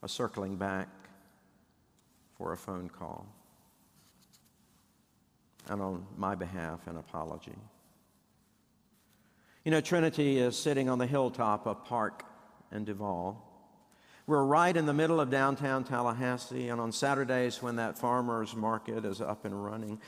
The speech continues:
hundreds of people walk by our church. When springtime Tallahassee takes place, thousands will congregate on our front steps, stay and watch the parade.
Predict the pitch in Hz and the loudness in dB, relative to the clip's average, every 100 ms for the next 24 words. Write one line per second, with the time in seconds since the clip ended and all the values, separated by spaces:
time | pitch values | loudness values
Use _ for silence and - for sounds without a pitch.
0 | - - 160 151 127 120 117 - 131 123 | -20 -2 0 2 0 -2 -4 -4 -8 -6
1 | 113 101 98 107 107 - 104 95 92 95 | -6 -4 -4 -6 -6 -4 -4 -2 -4 -6
2 | - 117 117 - - - - _ _ _ | -6 -8 -8 -10 -18 -20 -20 _ _ _
3 | _ - - - 135 - 180 160 156 143 | _ -20 -8 -2 0 2 2 6 6 4
4 | 131 139 131 120 143 143 143 151 127 131 | 4 4 6 4 2 2 0 -4 -2 -2
5 | 127 - 131 127 123 - 139 143 147 127 | -2 -4 0 0 0 0 4 4 4 0
6 | 123 113 113 - 127 131 120 117 117 117 | -4 -2 -2 -2 -2 0 -2 -2 0 -2
7 | 117 - - - - _ _ _ _ _ | -4 -14 -20 -20 -20 _ _ _ _ _
8 | _ _ _ _ _ _ _ _ - 110 | _ _ _ _ _ _ _ _ -6 -4
9 | 107 - 113 - - 110 107 101 - - | -2 -2 -4 -4 -6 -2 -2 -4 -10 -12
10 | - - - _ _ _ _ _ _ _ | -12 -16 -20 _ _ _ _ _ _ _
11 | _ _ _ - 131 123 117 104 110 104 | _ _ _ -6 0 2 2 0 -2 -4
12 | - 104 - 98 104 107 104 107 | -8 -10 -6 -4 -4 -4 -6 -10